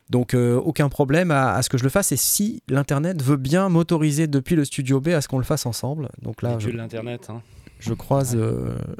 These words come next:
Speaker 1: je croise les genoux, et, euh, avec un peu de chance, on sera ensemble. C'est cool.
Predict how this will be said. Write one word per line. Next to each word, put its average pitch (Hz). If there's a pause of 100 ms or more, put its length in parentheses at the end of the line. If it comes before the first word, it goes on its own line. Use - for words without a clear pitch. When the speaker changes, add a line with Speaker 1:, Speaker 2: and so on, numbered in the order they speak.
(280)
Speaker 1:
je 113
croise 127
les 123
genoux, 131 (720)
et, 110
euh, 107 (260)
avec 113
un 127
peu 117
de -
chance, 143 (160)
on 117
sera -
ensemble. 107 (240)
C'est -
cool. 131